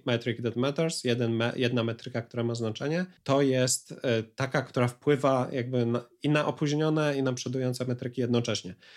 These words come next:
I w naszym przypadku jest to liczba ofert w serwisie.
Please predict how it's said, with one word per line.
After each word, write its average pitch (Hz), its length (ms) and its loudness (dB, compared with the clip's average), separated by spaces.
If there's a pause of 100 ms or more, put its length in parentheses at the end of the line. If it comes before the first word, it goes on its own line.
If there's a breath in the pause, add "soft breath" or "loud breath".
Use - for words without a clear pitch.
(300 loud breath)
I 147 120 -4
w 127 60 -2
naszym 151 280 2
przypadku 143 800 0 (120)
jest 135 340 0
to 131 480 0
liczba 139 360 0
ofert 123 360 -2
w - 60 -12
serwisie. 110 420 -4